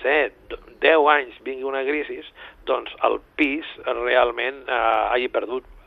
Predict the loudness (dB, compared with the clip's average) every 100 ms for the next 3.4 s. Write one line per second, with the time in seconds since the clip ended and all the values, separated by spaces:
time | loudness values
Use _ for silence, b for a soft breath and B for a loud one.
0 | 2 2 4 2 2 2 2 4 4 2
1 | 2 0 0 -2 0 0 0 -6 -8 -8
2 | -12 -18 B B B 0 2 4 0 -4
3 | -10 -10 -12